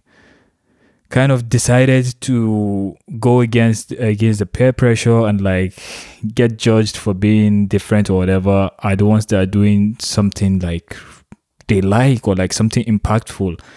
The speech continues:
not necessarily successful or, like, something popular or, like, something that gives them money, but, like, it's truly something that they're doing and you can say, "Yeah,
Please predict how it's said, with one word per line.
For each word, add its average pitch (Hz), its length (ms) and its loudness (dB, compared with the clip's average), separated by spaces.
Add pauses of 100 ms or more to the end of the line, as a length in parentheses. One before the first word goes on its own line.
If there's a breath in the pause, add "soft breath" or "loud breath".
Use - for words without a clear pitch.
(120)
not 190 140 0
necessarily 127 600 2
successful - 840 -4 (220)
or, 101 180 2
like, 98 260 0
something 107 380 0
popular 107 540 2
or, 95 180 0
like, 92 160 0
something 104 300 0
that 95 200 -2
gives 98 260 -4
them 98 220 0
money, 104 400 2 (380 loud breath)
but, 95 140 2
like, 95 200 0
it's - 180 -2
truly 113 340 2
something 104 380 0
that 95 180 -2
they're 92 120 -2
doing 95 260 0
and 90 100 0
you 90 80 -2
can 92 120 -2
say, 98 160 -2
"Yeah, 95 300 0